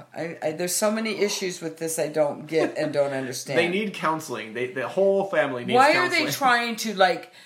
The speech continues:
Speaker 1: nail what happened to him before he left Moldova? Because they've been married for three years. So,
Speaker 2: Yeah.
Speaker 1: so what if he, you know, I don't know.
Speaker 2: Mm-hmm.
Speaker 1: I, I don't. He wouldn't have come back if he did something that wrong.
Speaker 2: Can I?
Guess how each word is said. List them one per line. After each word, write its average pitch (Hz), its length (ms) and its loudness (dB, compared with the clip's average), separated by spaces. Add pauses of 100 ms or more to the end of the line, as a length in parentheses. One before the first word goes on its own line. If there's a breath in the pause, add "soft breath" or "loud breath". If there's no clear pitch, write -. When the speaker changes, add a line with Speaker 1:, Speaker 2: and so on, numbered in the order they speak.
(260 loud breath)
Speaker 1:
nail 226 680 4
what 208 300 6
happened 202 460 0
to 190 80 -2
him 185 220 -2
before 180 400 -2
he 175 180 -4
left 165 340 2
Moldova? 160 720 2 (280 loud breath)
Because 240 300 -2
they've 269 200 0
been 262 200 4
married 247 320 4
for 233 140 -8
three 196 260 -4
years. 170 300 2
So, 202 200 4
Speaker 2:
Yeah. - 140 -2 (240)
Speaker 1:
so 233 220 2
what 233 320 4
if 214 180 -4
he, 165 500 -8
you 180 120 -4
know, 156 360 -2 (640 soft breath)
I 208 120 4
don't 277 280 2
know. 220 520 4
Speaker 2:
Mm-hmm. 190 280 2
Speaker 1:
I, 185 60 6
I 196 40 4
don't. 214 200 0 (220)
He 220 120 -2
wouldn't 262 260 -4
have 285 100 -4
come 240 240 2
back 247 320 4
if 233 140 -4
he 202 100 -6
did 190 200 0
something 175 280 -2
that 165 280 4
wrong. 139 400 -2 (540 loud breath)
Speaker 2:
Can 185 160 -10
I? 262 240 -4